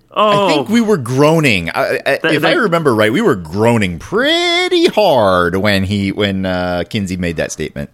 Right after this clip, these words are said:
Speaker 2: Oh, yeah. Well, in any case, it is kind of a throwaway comment.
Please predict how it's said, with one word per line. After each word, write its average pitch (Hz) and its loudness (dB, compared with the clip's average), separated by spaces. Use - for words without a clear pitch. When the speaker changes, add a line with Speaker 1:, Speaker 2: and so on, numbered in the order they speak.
Speaker 2:
Oh, 143 -2
yeah. 104 -8
Well, 160 -2
in 190 -2
any 190 -2
case, 139 -6
it 190 0
is 233 -2
kind 190 -4
of 139 -4
a 131 -4
throwaway 135 -4
comment. 123 -4